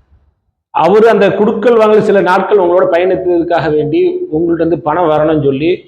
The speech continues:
அஹ், உங்கள்ட்ட கேட்கிறாரு. அதற்காக வேண்டி ஒரு பிரச்சனை ஏற்படுது. அந்த பிரச்சனை ஏற்பட்டு ஒரு வக்கீல் மூலமாக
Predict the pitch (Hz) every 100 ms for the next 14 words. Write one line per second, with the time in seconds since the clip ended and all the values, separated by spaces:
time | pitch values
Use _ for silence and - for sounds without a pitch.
0 | _ _ _ _ _ - 151 143 143 139
1 | 156 156 143 147 151 139 135 135 175 -
2 | - - - 160 185 185 180 165 165 160
3 | 156 175 147 - - - 185 151 131 135
4 | 123 151 180 - - 139 131 160 165 196
5 | 175 165 170 151 - 185 208 - - _
6 | _ _ 147 147 156 - 240 214 180 175
7 | 160